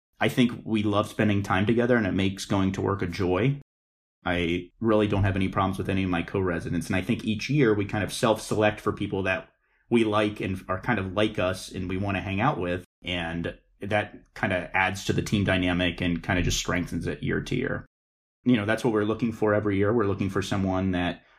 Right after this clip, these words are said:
not only is gonna work hard and be a good resident, but somebody that fits in with us and we wanna hang out with. You know, we're gonna spend basically every waking moment with you for six years.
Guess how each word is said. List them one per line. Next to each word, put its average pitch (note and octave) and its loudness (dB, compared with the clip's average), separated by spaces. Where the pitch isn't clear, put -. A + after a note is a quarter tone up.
not G#2+ 4
only G#2 0
is F#2+ -2
gonna G2 0
work A2 2
hard G#2+ 2
and G2 -2
be F#2 2
a F2+ 2
good F#2+ 0
resident, F2+ 0
but G#2 0
somebody G2 0
that F2+ -4
fits - -2
in G2 0
with F#2+ -2
us G2 -2
and G#2 -2
we G2 0
wanna G2 0
hang G2 -2
out G#2+ 2
with. F#2 -4
You - -10
know, E2+ -4
we're G2 0
gonna G2 0
spend F#2+ -2
basically A#2 2
every A2+ 4
waking A2 4
moment G2+ 2
with F#2+ -2
you F2+ 2
for G2 -2
six - -4
years. G2 -2